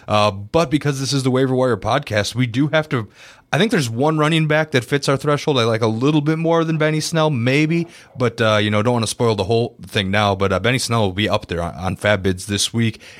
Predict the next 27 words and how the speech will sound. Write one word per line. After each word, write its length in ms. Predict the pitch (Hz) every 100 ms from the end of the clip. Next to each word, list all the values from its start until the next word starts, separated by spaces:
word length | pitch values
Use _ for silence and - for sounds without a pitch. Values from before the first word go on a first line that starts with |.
| -
If, 160 | 156
so, 140 | - 147
if, 280 | 131 131 -
you 60 | 123
know, 100 | 104
James 280 | 110 104
Conner 260 | - 107 101
has 180 | 104 -
to 60 | 90
sit 240 | - 101
out, 240 | 107 107
and 80 | 101
you, 140 | 101 95
and 160 | 117
you 60 | 123
never 240 | 127 123
know. 160 | 120 117
Maybe 220 | 98 104
they 160 | 101 101
go 140 | 107
to 80 | 104
more 200 | 104 104
of 80 | 101
a 40 |
timeshare, 640 | 95 104 101 - 101 98
or 60 | 92
maybe 400 | 92 98 101